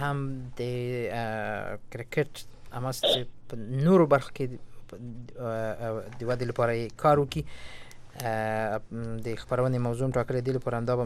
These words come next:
مشخصه کړو چې د کرکټ د ښودلو، په تلویزیون راتلو، په دې برخه کې هم تاسو غواړئ چې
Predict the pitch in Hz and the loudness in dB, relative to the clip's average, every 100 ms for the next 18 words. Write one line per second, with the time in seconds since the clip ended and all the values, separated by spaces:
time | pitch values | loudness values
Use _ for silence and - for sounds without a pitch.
0 | 117 117 170 - 151 147 - 123 123 123 | 0 -2 0 0 0 -2 -4 -2 0 0
1 | 123 123 - - - - 123 - 170 147 | 0 -2 -4 -12 -12 -4 -4 2 2 2
2 | 139 - 123 151 170 165 - - - - | -2 0 8 10 10 4 -2 -14 -12 -14
3 | - - - - 113 117 143 139 123 - | -16 -16 -14 -8 -6 -2 0 2 2 4
4 | 143 160 160 - - - - 127 135 131 | 4 4 4 -4 -8 -8 -4 2 4 4
5 | 123 123 127 139 139 123 - 131 127 120 | 2 0 0 2 2 0 -4 -4 0 0
6 | 120 123 120 | 2 4 4